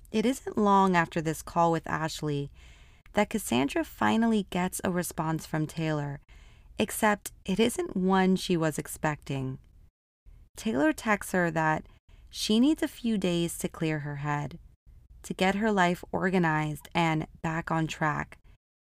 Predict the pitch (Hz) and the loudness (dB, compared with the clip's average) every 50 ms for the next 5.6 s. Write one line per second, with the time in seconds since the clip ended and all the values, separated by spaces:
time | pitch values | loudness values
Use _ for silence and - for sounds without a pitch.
0 | _ _ _ _ - 170 170 160 - - 185 190 202 233 262 269 262 - - - | _ _ _ _ -2 -2 -2 -2 -2 -2 -2 -2 0 0 0 -2 -2 -4 -8 -4
1 | - 190 170 165 165 - - - - - - _ _ - - 185 170 165 175 175 | -2 0 0 0 -2 -4 -10 -18 -20 -20 -20 _ _ -16 -12 -10 -4 -2 0 2
2 | 175 170 170 170 165 - - - 165 - - 165 156 151 151 143 147 143 139 139 | 2 2 0 -2 -4 -4 -4 -6 -4 -2 -2 0 0 0 0 0 -2 -4 -6 -6
3 | - - _ - - - _ - - - - - - 214 196 196 190 180 165 165 | -10 -12 _ -20 -20 -20 _ -20 -20 -20 -10 -2 0 2 4 4 4 2 2 2
4 | 160 160 160 165 196 254 285 262 226 196 175 170 165 156 151 151 151 156 151 - | 0 0 2 2 2 2 2 4 4 4 4 4 4 2 0 0 -2 -2 -4 -4
5 | - 160 156 156 156 156 147 151 151 151 - | -4 -2 0 0 0 0 0 0 0 0 -2